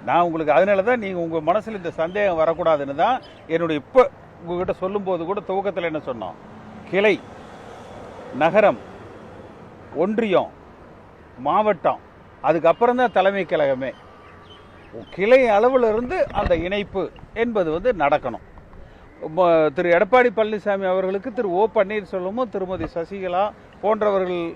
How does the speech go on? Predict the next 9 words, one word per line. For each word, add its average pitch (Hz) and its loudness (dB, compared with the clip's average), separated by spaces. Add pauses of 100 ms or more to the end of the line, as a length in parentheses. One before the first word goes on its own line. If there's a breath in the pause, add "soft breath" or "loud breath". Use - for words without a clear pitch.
இதுல 208 0
மட்டும்தான் 208 -2
அவருக்கு 190 -2
அதிகமா 180 -2
விவாதிக்கிறதோ 165 0 (340 loud breath)
அல்லது 202 4 (280)
சிந்திச்சு 220 -4 (100)
இன்னும் 196 -4
யோசிச்சு 196 -2